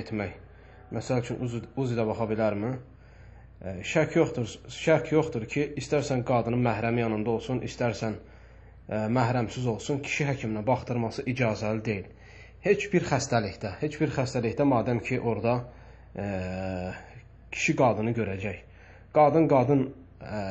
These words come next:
həkiminə müraciət eləməlidir, kişi kişi həkiminə müraciət eləməlidir. Sadəcə kişiyə icazə verilir qadını təşxis eləməyə,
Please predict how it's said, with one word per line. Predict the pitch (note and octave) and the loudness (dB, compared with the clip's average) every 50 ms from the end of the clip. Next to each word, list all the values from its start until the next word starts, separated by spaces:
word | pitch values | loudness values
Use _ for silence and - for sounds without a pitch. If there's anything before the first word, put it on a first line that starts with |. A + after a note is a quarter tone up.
| F#2+ - | -6 -2
həkiminə | - C#3 C3 - - C3 B2+ A#2+ | -2 -2 -2 0 0 2 2 2
müraciət | A2+ A#2 A2 A2 G#2 G2+ A2+ - - | 2 2 2 0 2 0 -2 -2 -2
eləməlidir, | A#2 A2+ A2 G#2+ G#2+ G#2 G#2 G#2 C#3+ C#3 | -2 0 0 2 2 0 0 0 -2 -2
kişi | - - - C3+ B2 | -2 -2 -2 -2 -2
kişi | - - - C3 B2 B2 | -2 0 0 0 0 0
həkiminə | - A#2 B2 A#2+ - B2 A#2 A2+ A2 | 0 -2 -2 -2 0 0 0 2 2
müraciət | G#2+ A2 G#2+ G#2+ G#2 G2+ A2 G#2+ - | 2 2 2 2 0 0 -2 -2 -2
eləməlidir. | A2 A2 G#2+ G#2+ G#2+ G#2+ A2 D3+ E3 F3+ - - - - - - - - - - - - - | -2 0 0 0 0 2 2 2 0 0 -2 -8 -14 -18 -20 -20 -20 -20 -20 -20 -20 -20 -18
Sadəcə | - - - F3 F3 E3+ D3+ C#3 B2+ C#3 - | -10 4 6 6 8 8 6 2 2 0 -2
kişiyə | - - - - - D3 D3+ D#3+ D3 A2+ - G#2+ A#2 - B2+ | 0 0 0 2 4 6 8 8 8 8 4 -2 -4 -4 -2
icazə | B2 C3+ C3 A#2+ A2+ A2 B2+ B2+ | 2 4 2 2 4 2 0 2
verilir | B2 B2 A2+ G#2 A#2 A#2 A2 A2+ | 2 2 2 2 0 -2 -2 0
qadını | - B2+ A#2 A2 G#2+ A2+ A2+ A2 G2+ - | 2 4 4 4 4 2 0 0 -2 -2
təşxis | - C3 A#2+ - - - C#3 B2 - B2+ | -2 -2 -2 -2 -2 -4 -4 -2 0 0
eləməyə, | A2 A2 G#2+ G#2+ G#2 G#2 G#2+ | 0 2 0 0 0 -2 -4